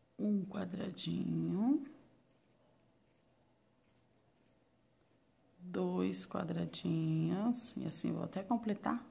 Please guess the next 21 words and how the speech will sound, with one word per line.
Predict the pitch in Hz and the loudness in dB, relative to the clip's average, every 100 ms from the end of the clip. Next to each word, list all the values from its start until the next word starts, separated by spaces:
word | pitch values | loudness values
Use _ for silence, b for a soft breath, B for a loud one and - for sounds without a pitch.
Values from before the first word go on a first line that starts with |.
| - | -2
oito. | 170 165 - - - - - _ _ _ - - - _ _ _ _ _ _ _ _ _ _ _ _ _ - B B B B B B - | 2 2 0 -8 -18 -20 -20 _ _ _ -20 -20 -20 _ _ _ _ _ _ _ _ _ _ _ _ _ -20 B B B B B B -14
Trabalhei | 226 190 202 196 196 | -8 -4 -2 -2 0
oito | 208 - | -2 -4
quadradinhos, | - 202 190 190 185 214 247 269 - - - - - - | -4 -4 -2 -4 0 4 6 4 2 -6 -10 -20 -20 -12
um, | 185 180 175 175 - | -4 -2 -2 -6 -10
dois, | 196 190 - | -8 -6 -8
três, | - 202 220 214 - | -4 0 0 0 -6
quatro, | - 196 175 - | -6 -6 -6 -8
cinco, | - - 214 214 214 | -8 -2 -2 -2 -4
seis, | 202 - 196 196 | -6 -4 -2 -2
sete, | 196 - 202 202 202 - 240 - | -6 -4 -4 -4 -4 -4 -4 -4
oito. | 190 170 - - - B B B B B | -4 -4 -6 -10 -20 B B B B B
Agora, | 175 185 | -4 -2
eu | 185 | 0
faço | - 202 - - - | 0 0 0 -4 -4
treze | 214 190 196 196 | 0 2 2 0
pontos, | - - - - - - | -4 -6 -6 -6 -6 -4
que | 220 | -6
eu | |
tenho | 208 208 214 180 | -6 -4 0 0
um, | 170 170 170 175 196 233 | 0 2 2 2 4 2